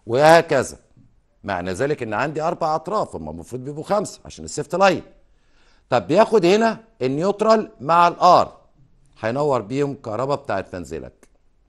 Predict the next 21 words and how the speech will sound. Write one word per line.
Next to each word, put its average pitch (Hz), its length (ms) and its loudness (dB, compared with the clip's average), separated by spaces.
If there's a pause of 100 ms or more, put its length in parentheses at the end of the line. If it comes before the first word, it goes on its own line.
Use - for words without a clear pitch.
(320)
هياخد 170 420 2
الاس 196 500 0 (100)
مع 135 200 4
الار، 151 340 2
هينور 120 380 -4
البيت 87 240 -10
اللي 151 140 -6
جنبك 170 320 -4 (340)
عشان 98 220 -10
ما 95 100 -8
تحملش 104 500 -10
على 117 280 -2 (240)
فرق، 131 220 -12 (200)
والكلام 107 400 -4
ده 110 80 -4
هتاخدوه 90 340 -8
في 101 120 -14
مادة 120 320 -6 (100)
التخطيط 156 560 -6 (340)
سمك 117 320 -8 (300)
الكابل. 160 400 0